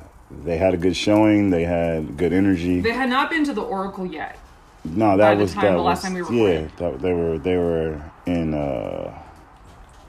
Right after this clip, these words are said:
Speaker 1: Canada or whatever. But anyway, so they come back to the Oracle Arena, uh, and you think they're gonna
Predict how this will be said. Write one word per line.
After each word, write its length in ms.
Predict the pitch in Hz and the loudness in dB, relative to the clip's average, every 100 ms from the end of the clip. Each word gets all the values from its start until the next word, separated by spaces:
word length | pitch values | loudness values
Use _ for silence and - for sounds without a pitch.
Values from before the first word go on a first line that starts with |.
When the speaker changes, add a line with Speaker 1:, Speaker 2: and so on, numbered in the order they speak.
| - - - - - - - - | -20 -20 -20 -20 -20 -16 -16 -10
Speaker 1:
Canada 340 | - 92 80 67 | 0 2 2 0
or 60 | |
whatever. 360 | 67 69 58 60 - - - - - - | -2 -2 -4 -8 -14 -20 -20 -20 -6 4
But 100 | 123 | 6
anyway, 420 | 127 101 101 101 - - - | 8 8 6 2 -10 -20 -18
so 200 | - 104 | 0 4
they 100 | 101 95 | 4 4
come 220 | 123 117 | 4 6
back 340 | 117 113 95 | 6 6 2
to 360 | - 110 95 87 71 | 0 2 2 0 0
the 60 | |
Oracle 560 | 90 101 95 - 98 92 | 4 4 2 2 2 4
Arena, 380 | 90 85 85 87 - - - - - - - - - | 2 0 -4 -8 -16 -20 -20 -20 -20 -20 -20 -18 -4
uh, 520 | 92 98 95 90 90 73 | 2 6 6 6 4 2
and 480 | 90 90 90 87 90 | 2 2 2 2 0
you 80 | |
think 200 | 92 107 | 2 2
they're 100 | 104 | 4
gonna 480 | 101 98 90 80 78 | 4 4 4 2 -2